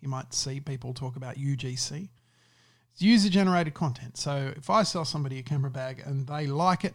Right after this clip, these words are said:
and they're out having a shoot with their friend, they're going on a photo walk or they're on a workshop or something like that, and they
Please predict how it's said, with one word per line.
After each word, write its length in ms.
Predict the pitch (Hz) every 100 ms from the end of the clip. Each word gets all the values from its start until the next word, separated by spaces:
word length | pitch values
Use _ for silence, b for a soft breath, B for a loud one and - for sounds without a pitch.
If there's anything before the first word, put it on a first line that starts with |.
| -
and 160 | 139
they're 340 | 139 147 147 -
out 300 | 151 147 147 -
having 300 | - 175 165
a 40 |
shoot 280 | 135 - 185
with 100 | 156
their 120 | 151
friend, 400 | 147 165 165 160
they're 100 | 139
going 240 | 139 156 151
on 120 | 147
a 40 |
photo 260 | 139 143 139
walk 420 | 139 135 135 131
or 120 | 120 120
they're 180 | 131
on 100 | 143
a 40 | 147
workshop 600 | 135 165 160 - 165 160
or 60 |
something 220 | 139 160 151
like 160 | 135
that, 160 | 135 123
and 80 |
they 120 | 139